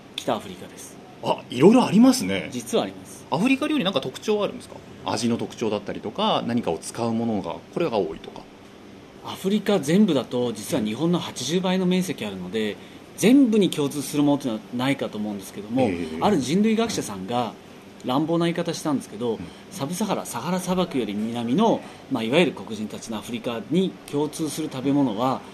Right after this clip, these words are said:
Speaker 1: 穀物系の餅状のもの。
Speaker 2: ほうほうほうほう。
Speaker 1: 今日食べてもらおうと思っているヤムイモもその一つなんですけども。
Speaker 2: なんか今日出していただけるんですか？
Speaker 1: はい。
Speaker 2: 嬉しい。
Speaker 1: 西アフリカ行くとこれを芋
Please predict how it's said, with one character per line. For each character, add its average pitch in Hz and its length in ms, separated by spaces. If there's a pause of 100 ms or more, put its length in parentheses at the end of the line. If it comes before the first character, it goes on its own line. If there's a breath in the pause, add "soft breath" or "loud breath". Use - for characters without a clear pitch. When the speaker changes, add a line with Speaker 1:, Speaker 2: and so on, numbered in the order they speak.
(640 loud breath)
Speaker 1:
穀 135 260
物 233 160 (120)
系 196 260
の 190 320 (120)
餅 123 300
状 170 200
の 160 120
も 143 160
の。 147 100 (640)
Speaker 2:
ほ 185 160
う - 40 (100)
ほ 117 80
う 85 180
ほ 95 80
う 80 60 (100)
ほ - 60
う。 - 20
Speaker 1:
今 185 120
日 143 60
食 156 80
べ 151 100
て 127 100
も 110 120
ら 110 80
お 107 80
う - 20
と 117 80
思 104 140
っ - 20
て 110 140
い 127 60
る 147 60
ヤ 110 140
ム 147 100
イ 170 60
モ 156 80
も 147 120
そ 143 100
の 135 60
一 127 180
つ - 80
な 104 80
ん 92 60
で 92 40
す - 80
け - 120
ど 247 60
も。 220 40
Speaker 2:
な 185 60
ん - 20
か 127 60
今 214 100
日 175 60
出 214 80
し - 60
て 175 60
い 139 40
た 131 80
だ 127 100
け 131 80
る 120 60
ん - 20
で 92 40
す - 60
か？ 104 60
Speaker 1:
は 120 100 (360)
い。 110 80 (340)
Speaker 2:
嬉 87 60
し - 160
い。 87 40 (360 loud breath)
Speaker 1:
西 127 260
ア 214 80
フ 226 80
リ 240 100
カ 220 100
行 104 100
く - 60
と 131 100
こ 120 120
れ 131 120
を 139 180 (240)
芋 139 300